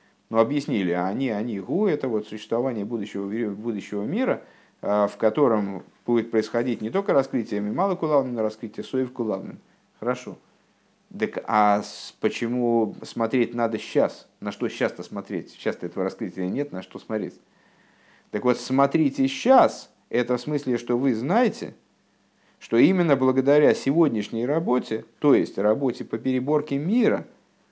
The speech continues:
именно работе вот с материальностью, которая сейчас актуальна,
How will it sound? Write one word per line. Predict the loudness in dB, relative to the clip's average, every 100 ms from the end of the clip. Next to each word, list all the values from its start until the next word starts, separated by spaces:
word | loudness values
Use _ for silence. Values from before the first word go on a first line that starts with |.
| _ _ _ _ _ _ _ _ _ _
именно | 0 2 2 4
работе | 4 4 2 0
вот | 0 -2
с | -4 -18 -8
материальностью, | -8 -2 0 2 0 -4
которая | -4 -2 -2
сейчас | -2 -2 2 2 0
актуальна, | -4 0 2 0 -6